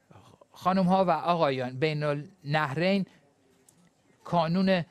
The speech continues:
تمدن بشری است. خدمات بسیاری را به تمدن‌های بشری ارائه دهد، همان گونه که مردم آن رنج‌های زیادی کشیدند و فجایع زیادی را شاهد بودند. ما در مقابل پدران و مادران خود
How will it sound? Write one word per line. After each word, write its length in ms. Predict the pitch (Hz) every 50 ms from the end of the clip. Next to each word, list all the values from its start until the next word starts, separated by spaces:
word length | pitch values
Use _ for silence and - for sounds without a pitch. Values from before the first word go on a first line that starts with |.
| _ _
تمدن 720 | - 160 160 160 156 147 139 147 175 180 175 175 170 165 139 - _ _ _ - 147
بشری 380 | 151 143 127 - 143 127 123 123
است. 300 | 120 - - - - - _ _ _ _ _ _ _ _ _ _ _ _ _ -
خدمات 560 | - - 151 156 151 151 156 170 180 - 202
بسیاری 800 | 185 156 151 165 151 - - - 165 170 180 190 196 202 202
را 280 | 190 196 196 196 202 196 - - _ _ -
به 280 | 143 170 175 175 165 - _
تمدن‌های 600 | - 170 151 160 160 151 160 160 135 135 185 185 185
بشری 480 | 170 160 143 - - 170 165 185 180
ارائه 320 | 160 151 143 143 143 156 165
دهد، 340 | 165 165 151 170 170 175 - - - -
همان 300 | - - 185 196 202 202
گونه 300 | 175 170 175 170 185 190
که 280 | 170 - 196 190 180 - - - _ _ _ -
مردم 400 | 165 160 156 151 151 175 196 190
آن 340 | 196 196 196 202 190 160 147
رنج‌های 520 | 156 165 170 165 156 - - 185 196 196
زیادی 320 | 175 143 160 170 175 196 202
کشیدند 480 | - 190 170 - 185 196 185 185 175
و 60 | 180 165
فجایع 420 | - 160 156 143 165 156 170 185
زیادی 300 | 175 165 170 170 165 170
را 60 | 151
شاهد 360 | 139 - 190 147 139 147 143
بودند. 240 | 135 135 127 135 123 - - - -
ما 240 | 156 170 180 185 185
در 180 | 175 175 165 160
مقابل 560 | 160 156 135 165 156 151 170 175 180 185 170 - - - - -
پدران 480 | 175 170 170 160 160 180 185 180 165 151
و 160 | 160 160 160
مادران 600 | 165 156 156 156 156 156 170 208 220 196 170 165
خود 400 | 143 - - 190 196 170 160